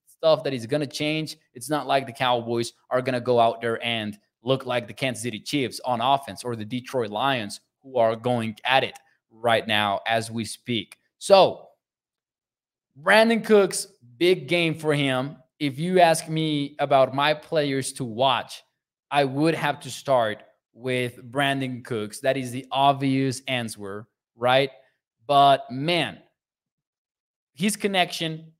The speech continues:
with Dak Prescott, to me, is gonna be one of the biggest things to watch also from the new Dak, quote unquote. I don't wanna see, say that he is new, 'cause I don't wanna come off as saying that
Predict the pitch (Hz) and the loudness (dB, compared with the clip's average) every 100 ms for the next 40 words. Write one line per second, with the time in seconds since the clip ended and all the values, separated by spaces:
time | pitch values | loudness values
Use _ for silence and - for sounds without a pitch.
0 | _ _ _ 127 147 139 131 - 147 151 | _ _ _ -4 -2 0 -4 -4 -2 -2
1 | - 156 143 - 135 127 135 123 143 139 | 0 0 0 2 0 0 -6 -2 -2 -2
2 | 120 135 131 131 131 120 120 _ _ _ | -2 -4 -4 -4 -6 -8 -10 _ _ _
3 | 135 156 147 131 117 117 147 143 143 - | -2 0 0 -4 -8 -6 -4 -2 -4 -6
4 | 143 139 - 131 123 131 123 - 135 135 | -6 -6 -6 -6 0 0 0 -4 -2 -2
5 | 131 135 123 139 123 117 135 139 120 139 | -2 -4 -4 -6 -6 -4 -2 -2 -2 0
6 | 120 117 - - 131 123 117 - 123 117 | 0 -2 -8 -6 -4 -4 -6 -4 -2 -4
7 | - _ _ 131 143 135 131 135 131 - | -10 _ _ -4 -2 -2 -4 -6 -10 -12
8 | _ _ - 147 135 135 139 127 123 120 | _ _ -4 -2 -2 -6 -8 -6 -6 -6
9 | 117 - _ _ _ 139 170 185 147 139 | -8 -12 _ _ _ -4 0 0 0 2
10 | 135 131 131 123 117 - 135 131 123 117 | 2 2 0 0 -2 -4 -2 0 0 -4
11 | - 127 120 113 113 107 _ | -8 -6 -6 -4 -4 -6 _